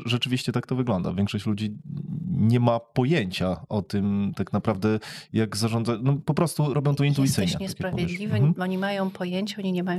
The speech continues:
Speaker 2: świadomości.
Speaker 1: E, no, mo-, możliwe, możliwe, możliwe, że tak jest, no. E, fajnie. E, okej, skoro, skoro
Speaker 2: A, poczekaj, bo
Speaker 1: Mhm.
Speaker 2: to, to był pierwszy, to był pierwszy, że tak powiem, sygnał, że coś jest, że coś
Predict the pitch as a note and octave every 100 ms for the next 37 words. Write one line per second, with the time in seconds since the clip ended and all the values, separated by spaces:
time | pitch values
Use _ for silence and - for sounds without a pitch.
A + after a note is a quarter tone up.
0 | - - F3 D#3+ - - - - - -
1 | - - A#2 A#2+ - - E3+ - A#3+ -
2 | B4 F#4 F#4+ D4 A#3 G#2 F#2+ B2 C#3+ D#3
3 | G#2+ F#2+ F#2+ B2+ C#3 C3 C3 C3 - F2+
4 | E2 - A2 C3 C3+ - - F#2+ F#2+ F#2+
5 | F#2+ F#2 F#2 F#2 - _ _ _ _ _
6 | _ _ _ _ _ _ _ - E3+ F#2
7 | F2+ E2+ - - A2 G2+ G2+ G2+ G2+ G2+
8 | F#2+ _ _ _ - E3+ G2+ F2 - _
9 | _ - - C3+ C3 B2 A#2+ - - -
10 | - - A#3+ A#3+ - - - - B2+ B2
11 | D#3+ - F3 F3+ G3 F#3 D3+ - - _
12 | - E3 E3+ F3+ E3+ - E3 D#3+ D#3+ -
13 | D#3 F3+ D#3 D#3 E3 D#3+ D#3 D#3 D#3+ D#3
14 | D#3 - - D3+ D#3 E3+ D#3+